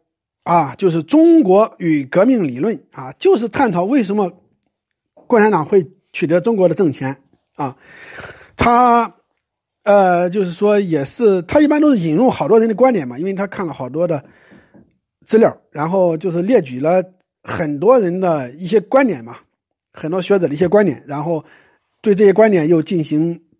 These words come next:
评析，然后又提出自己的一些观点。当然他的这个观点我以前也介绍过了，他这个书啊，主要的着眼就是说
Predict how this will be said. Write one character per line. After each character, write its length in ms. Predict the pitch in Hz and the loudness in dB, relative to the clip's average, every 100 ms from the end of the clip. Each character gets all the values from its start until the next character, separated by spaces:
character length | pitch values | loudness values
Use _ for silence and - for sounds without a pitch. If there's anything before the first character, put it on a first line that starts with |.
| _ | _
评 240 | - 175 170 | -2 0 2
析， 300 | 170 170 - | 2 0 0
然 180 | 147 160 | -2 2
后 220 | 156 139 | 2 4
又 220 | 180 147 | 2 2
提 240 | - 170 | -2 -4
出 160 | 160 180 | 2 0
自 180 | 175 170 | 2 -2
己 100 | 113 | -2
的 160 | 135 | -4
一 40 | 165 | -2
些 160 | 156 | -2
观 180 | 135 143 | -2 -2
点。 200 | 120 - _ _ _ _ _ _ _ _ _ _ _ _ - - - | -4 -10 _ _ _ _ _ _ _ _ _ _ _ _ -20 -20 -2
当 140 | 220 | 0
然 100 | 226 | 0
他 180 | - 381 | 2 2
的 120 | 403 | 2
这 80 | 240 | 2
个 80 | 190 | 0
观 180 | 220 208 | -2 -2
点 220 | 156 147 | -8 -8
我 120 | 156 - | -10 -10
以 100 | 202 | -6
前 300 | - 302 233 | -4 -2 -4
也 80 | |
介 180 | 165 147 | -8 -12
绍 140 | 143 127 | -10 -14
过 100 | 127 | -16
了， 60 | |
他 220 | - 302 | -6 -4
这 80 | 311 | -4
个 180 | 240 180 | -4 -6
书 200 | - 269 | -6 -2
啊， 120 | 233 | -2
主 200 | 160 156 | -2 -2
要 100 | 240 | -2
的 80 | 196 | -2
着 180 | 165 220 | -2 -2
眼 240 | 170 139 | -2 -6
就 80 | 180 | -10
是 160 | 170 165 | -10 -8
说 220 | 208 | -8